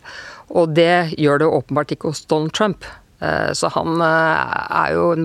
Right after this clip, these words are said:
parodi på en, eh, konservativ. Eh, han er polariserende, han er populistisk, han manipulerer med institusjonene, han lyver. Altså, det er ingenting ved han som jeg beundrer. Eh, det må jeg bare si.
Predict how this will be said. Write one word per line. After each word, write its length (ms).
parodi 560
på 160
en, 140
eh, 400
konservativ. 760
Eh, 280
han 180
er 80
polariserende, 800
han 100
er 140
populistisk, 800
han 240
manipulerer 680
med 140
institusjonene, 920
han 100
lyver. 400
Altså, 240
det 80
er 260
ingenting 560
ved 180
han 220
som 160
jeg 300
beundrer. 580
Eh, 380
det 80
må 40
jeg 100
bare 160
si. 200